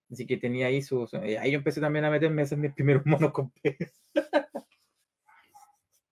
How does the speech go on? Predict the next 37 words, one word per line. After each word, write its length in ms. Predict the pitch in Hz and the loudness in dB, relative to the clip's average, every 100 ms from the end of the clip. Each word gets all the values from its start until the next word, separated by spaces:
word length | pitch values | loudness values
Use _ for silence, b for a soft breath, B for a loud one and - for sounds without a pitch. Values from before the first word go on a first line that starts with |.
| _ _ _ _ _ - - _ _ _ _ _ _ _ _ _ _ _ B B B | _ _ _ _ _ -20 -20 _ _ _ _ _ _ _ _ _ _ _ B B B
Sí, 220 | - 156 - | -4 0 2
así 280 | 139 165 | 2 2
que 140 | 143 185 | 4 4
eso, 280 | 208 269 214 | 6 4 4
esa 180 | 233 | 2
es 60 | 247 | 4
la 100 | 226 | 6
búsqueda 280 | 247 254 233 | 6 6 6
que 80 | 220 | 6
he 20 | |
tenido, 300 | 202 240 180 | 4 4 4
por 140 | 135 | 4
eso 220 | 185 214 | 4 2
que 100 | 208 | 2
no, 440 | 196 208 202 202 190 | 2 4 4 4 4
nunca 400 | 185 185 196 185 | 4 2 2 2
me 240 | 151 151 | 2 0
he 60 | 151 | 0
dicho, 320 | 151 151 117 | 0 0 0
"Oh, 100 | 135 | 2
yo 120 | 127 | 2
soy 200 | 120 123 | -2 -4
colorista", 640 | - 113 110 139 139 - 120 | -2 -2 0 -2 -4 -2 0
o, 160 | 117 | 0
o 140 | 117 120 | -2 -4
"Me 80 | 113 | -4
encanta 320 | 104 135 139 | -2 -2 -2
el 60 | - | -4
color", 180 | 123 - | -6 -8
porque 360 | - - 107 | -14 -8 -6
no, 160 | 107 95 | -4 -6
yo 160 | 92 | -8
sé 260 | - - - | -10 -12 -10
que 160 | 123 139 | -8 -6
tengo 260 | 147 151 | -6 -6
esa 140 | 160 170 | -6 -2
falencia, 380 | 196 - - | -2 -4 -10